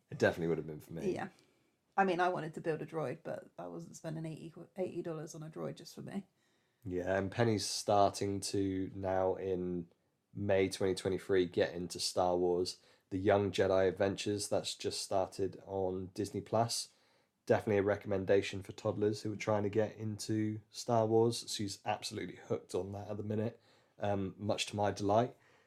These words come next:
Speaker 1: So, yeah, hopefully next time we get out there, she will be fully versed in the galaxy far, far away, and, and then we'll justify paying the Disney dollars for a lightsaber or a droid build.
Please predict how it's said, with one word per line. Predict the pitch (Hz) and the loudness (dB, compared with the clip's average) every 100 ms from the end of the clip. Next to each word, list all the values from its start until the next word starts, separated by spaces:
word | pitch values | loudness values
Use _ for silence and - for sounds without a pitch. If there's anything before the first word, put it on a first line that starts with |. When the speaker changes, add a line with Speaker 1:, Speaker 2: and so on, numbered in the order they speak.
| _ - | _ -12
Speaker 1:
So, | - 110 104 | 4 6 8
yeah, | 104 107 135 98 | 8 8 8 6
hopefully | 113 107 104 | 2 2 0
next | 107 - | 0 0
time | 98 | -2
we | 87 | -2
get | 90 90 | 0 0
out | 87 92 | 0 0
there, | 92 95 | 0 0
she | - 95 | -2 2
will | 92 90 | 2 4
be | 98 92 92 - _ _ _ _ _ | 4 2 0 -8 _ _ _ _ _
fully | 156 131 | 8 8
versed | 113 107 98 - - | 8 4 4 -2 -4
in | 98 95 92 - _ _ _ _ _ | -4 -2 -8 -12 _ _ _ _ _
the | 104 | 2
galaxy | 110 98 92 98 | 6 4 4 -2
far, | - 101 | 0 0
far | - 98 101 | 2 0 2
away, | 104 110 113 | 2 2 2
and, | 104 104 | 2 0
and | 98 101 | -2 -2
then | 101 101 | -2 -2
we'll | 101 101 | 0 0
justify | 98 104 - 107 95 | -2 -6 -4 -2 -2
paying | - 107 101 95 95 | -2 -4 -4 -4 -4
the | 101 98 | -4 -4
Disney | 104 98 98 | -4 -6 -6
dollars | 101 104 95 95 | -2 -2 -2 -6
for | - 104 101 | -6 -4 -4
a | 95 101 | -4 -2
lightsaber | 101 101 - 101 101 107 | -2 -2 -4 -6 -4 -2
or | 104 104 101 | 0 2 0
a | 95 | 0
droid | 104 113 120 | 0 -2 -2
build. | 98 95 | -6 -8